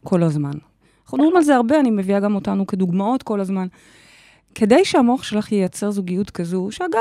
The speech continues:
Speaker 1: זה בסדר, זה קורה לכולנו, לא תמיד הזוגיות הראשונה היא זאת שמוצלחת, הכל בסדר. אני לא זוכרת מי זה היה שאמר, ואני נורא אוהבת את המשפט הזה, שזוגיות היא כמו פנקייק, תמיד הראשון מתקלקל.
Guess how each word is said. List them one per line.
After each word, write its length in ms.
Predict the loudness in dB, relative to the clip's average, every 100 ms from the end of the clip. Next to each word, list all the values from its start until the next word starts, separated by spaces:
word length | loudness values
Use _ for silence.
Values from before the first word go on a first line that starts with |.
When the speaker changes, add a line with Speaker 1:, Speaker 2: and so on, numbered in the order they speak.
| -2
Speaker 1:
זה 60 | -2
בסדר, 340 | -2 0 0 0
זה 80 | 0
קורה 180 | 2
לכולנו, 800 | 2 2 2 4 6 6 4 0 -4 -8 -8
לא 280 | -4 -4 -2
תמיד 240 | 0 2
הזוגיות 380 | 2 2 0 2
הראשונה 380 | 2 2 0 0
היא 160 | -2 -2
זאת 160 | -2
שמוצלחת, 600 | -2 -2 -2 -2 -2 -2
הכל 160 | 0 2
בסדר. 320 | 2 -2 -2
אני 40 | -2 -6 -20 -20 -8
לא 40 | -6
זוכרת 300 | -2 -2 2
מי 100 | 2
זה 120 | 2
היה 160 | 2
שאמר, 380 | 0 0 2 2 2
ואני 140 | 2
נורא 180 | 4 4
אוהבת 120 | 2
את 60 | 0
המשפט 420 | -2 0 -4 -2
הזה, 180 | -2 -2 -4 -20 -20
שזוגיות 560 | -8 -2 2 4 4 2
היא 80 | 2
כמו 160 | 2 4
פנקייק, 440 | 4 2 0 -4
תמיד 280 | -4 -2 0
הראשון 340 | 2 2 0 0
מתקלקל. 500 | -2 -4 -2 -2